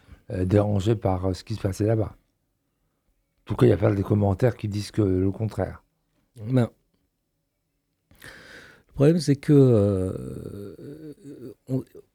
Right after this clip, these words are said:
Speaker 2: on sait pas. Là, on a des midrashim un peu sur ce qui s'est passé. C'est pas extrêmement clair ce qui s'est passé. C'est pas extrêmement clair non plus ce qu'on leur reproche. Euh, et, et,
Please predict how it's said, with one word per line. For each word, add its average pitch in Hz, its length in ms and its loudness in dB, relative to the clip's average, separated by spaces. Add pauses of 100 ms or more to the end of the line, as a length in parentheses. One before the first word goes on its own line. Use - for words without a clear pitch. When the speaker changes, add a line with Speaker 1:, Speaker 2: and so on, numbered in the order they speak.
Speaker 2:
on 131 80 -4
sait - 160 0
pas. 147 420 4 (280)
Là, 117 220 -4
on 107 140 -2
a 120 100 2
des 107 280 -4 (120)
midrashim 113 520 0
un 107 80 0
peu 117 160 -2
sur - 200 -8
ce - 60 -16
qui 107 100 -14
s'est - 120 -6
passé. 156 400 -2 (1120)
C'est - 120 -20
pas - 180 -6
extrêmement 127 600 4
clair 123 520 4
ce - 100 -16
qui 110 100 -10
s'est 107 140 -4
passé. 139 380 0 (480)
C'est - 140 -12
pas - 180 -4
extrêmement 120 540 2
clair 117 240 2
non 107 120 0
plus 110 260 -4
ce - 100 -14
qu'on 101 120 -4
leur 95 160 0
reproche. 120 560 0 (680)
Euh, 95 1300 -6 (880)
et, 127 320 4 (200)
et, - 180 -10